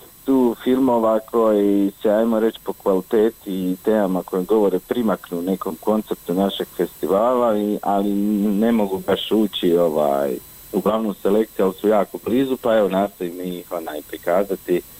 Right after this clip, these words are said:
isto da, da ih publika vidi, ali i da ti autori osjete da ipak su njihovi filmovi napravljeni, ovaj, i da ih se na neki način valorizira i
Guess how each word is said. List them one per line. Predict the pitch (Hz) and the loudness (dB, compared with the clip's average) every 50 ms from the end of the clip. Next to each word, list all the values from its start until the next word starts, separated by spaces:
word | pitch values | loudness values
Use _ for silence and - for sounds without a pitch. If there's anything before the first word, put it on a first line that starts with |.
| - - - | -20 -10 -6
isto | 87 95 - - - 92 | -6 -6 -4 -2 -4 -2
da, | 85 95 95 92 92 92 90 - - - - - | 0 0 0 2 0 0 -2 -4 -12 -20 -14 -4
da | - 85 | 0 0
ih | 90 92 | 0 0
publika | - - 101 104 98 98 - - 98 90 | 0 0 0 2 2 0 0 0 -2 0
vidi, | 90 104 123 131 123 123 123 120 117 117 113 110 101 | 2 2 2 2 2 2 2 4 4 4 4 4 4
ali | 101 104 110 110 110 110 110 107 107 104 107 107 | 2 2 2 2 2 2 0 2 2 2 2 0
i | 110 | 0
da | 104 110 110 107 | 2 2 0 0
ti | - - 113 110 104 | 0 -2 0 2 2
autori | 104 107 107 107 - - 98 90 92 | 2 2 0 -2 -4 -4 -2 -2 0
osjete | 95 98 98 98 - 101 92 - - 90 87 85 - | 0 -2 -2 -2 -4 -6 -6 -2 0 0 2 2 2
da | 92 92 90 85 85 85 | 0 0 2 2 2 0
ipak | 90 95 - - 87 82 - | 0 -2 0 -2 -2 -4 -4
su | - - - 85 95 | -10 -14 -8 -2 0
njihovi | 98 95 - 101 92 87 87 | 0 0 0 0 -2 -2 -2
filmovi | 85 - - 95 95 95 92 90 90 90 87 85 85 82 82 80 85 | -4 -2 -2 0 2 2 2 2 0 0 -2 0 -2 -2 -2 -2 -2
napravljeni, | 87 90 90 - - - 82 82 80 85 82 82 82 80 71 | -2 -2 -2 -2 -2 -2 -2 0 0 0 0 0 -2 -4 -2
ovaj, | 69 82 85 85 87 87 85 82 80 76 78 78 76 73 73 78 76 71 65 - - - | -2 0 0 0 0 0 0 0 0 2 2 0 0 0 -2 -2 -4 -4 -6 -6 -2 0
i | 92 87 82 | 0 0 2
da | 92 90 85 | 2 2 2
ih | 85 82 - - - | 2 0 -2 -4 -4
se | 80 78 | -2 -2
na | 82 87 | 0 0
neki | 87 92 87 - - - - | 0 0 0 -2 -4 -6 -4
način | - 85 87 92 92 - - - 85 78 - - - - - | -2 0 0 0 -2 -4 -4 -4 -4 -4 -6 -10 -18 -14 -6
valorizira | - - 92 92 90 90 85 87 85 82 - 92 104 104 98 95 92 90 87 87 | -4 -2 -2 -2 -4 -2 -2 -2 -4 -2 -2 0 0 2 2 2 2 2 2 2
i | 87 | 0